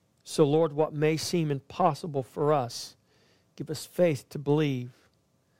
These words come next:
that what is impossible to us is not impossible for you.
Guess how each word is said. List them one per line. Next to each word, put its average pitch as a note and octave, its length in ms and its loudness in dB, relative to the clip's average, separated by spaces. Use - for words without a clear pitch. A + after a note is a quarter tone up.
that G#2 120 -8
what D#3+ 240 4
is F#3+ 220 2
impossible B2+ 720 0
to B2+ 160 -8
us A#2 420 -2
is B2 220 -6
not D3+ 260 0
impossible A#2 680 -4
for B2+ 180 -12
you. A#2 440 -10